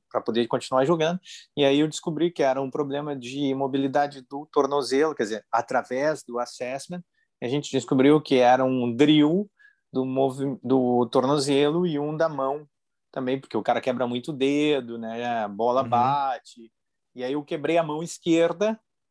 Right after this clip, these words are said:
Speaker 1: jogando basquete, e aí eu, eu fui fazer alguns exercícios, e aí eu não tive mais problema em fazer o double press.
Speaker 2: Perfeito.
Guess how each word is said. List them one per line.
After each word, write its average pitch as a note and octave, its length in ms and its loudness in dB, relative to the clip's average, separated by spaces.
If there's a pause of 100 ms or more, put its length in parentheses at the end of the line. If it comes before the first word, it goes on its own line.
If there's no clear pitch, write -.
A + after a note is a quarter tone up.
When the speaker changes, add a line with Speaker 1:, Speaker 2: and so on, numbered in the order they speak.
(340)
Speaker 1:
jogando C3 340 -2
basquete, D3+ 640 0
e G#3 80 0
aí C3+ 260 0
eu, D3+ 600 -4
eu C3+ 260 -2
fui - 200 -6
fazer C#3 280 2
alguns C#3 200 -2
exercícios, E3 800 -2
e G3 60 0
aí B2+ 80 0
eu C3 100 -2
não D3 460 -4
tive E3 260 -4
mais D3+ 160 -2
problema C3+ 380 -6
em D3 60 -16
fazer C3 260 -2
o C#3 60 0
double B2+ 280 0
press. A2+ 460 -8 (840)
Speaker 2:
Perfeito. G#2+ 500 -4